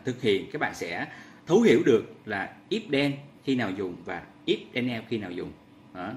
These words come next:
có sự khác biệt nên người ta mới đưa vào trong hệ thống của Pascal. Và, à, để chờ đợi các cái thử thách tiếp theo của Master Channel, các bạn nhớ nhấn like,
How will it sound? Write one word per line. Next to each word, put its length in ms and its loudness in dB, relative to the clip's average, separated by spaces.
có 80 0
sự 160 2
khác 180 -2
biệt 240 2
nên 100 4
người 80 -2
ta 100 -2
mới 100 -2
đưa 240 4
vào 240 -2
trong 220 -6
hệ 120 -6
thống 200 -6
của 60 -6
Pascal. 340 -4
Và, 340 2
à, 220 -2
để 260 -2
chờ 240 4
đợi 260 2
các 140 -6
cái 100 -4
thử 100 -2
thách 140 -4
tiếp 140 -2
theo 260 0
của 180 -2
Master 260 -2
Channel, 220 4
các 60 -6
bạn 220 -2
nhớ 160 2
nhấn 260 0
like, 400 0